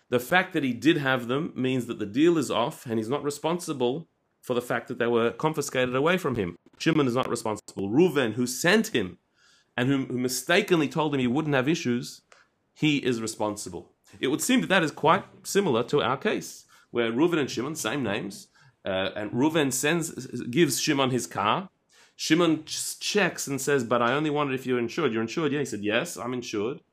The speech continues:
And in the end, he wasn't insured for theft. The car was stolen. And Shimon saying, "I'm not responsible because I didn't take upon myself that responsibility for an uninsured car."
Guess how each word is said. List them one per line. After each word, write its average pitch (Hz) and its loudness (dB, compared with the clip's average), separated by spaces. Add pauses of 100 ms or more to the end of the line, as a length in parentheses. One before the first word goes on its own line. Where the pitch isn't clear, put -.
(800)
And 131 0 (960)
in 127 -2
the 131 0
end, 135 2
he 127 4
wasn't 170 2
insured 113 -2 (560)
for - -10
theft. 113 -6 (300)
The - -10
car 113 -4
was 113 -6
stolen. 170 -2 (480)
And 127 -2
Shimon 156 0
saying, 151 -2
"I'm 131 -2
not 143 -2
responsible 143 -2
because 131 -4
I 127 0
didn't 151 -2
take 185 0
upon 185 2
myself 143 0
that 127 0
responsibility 107 -2
for - -2
an 117 -4
uninsured 131 0
car." 95 -6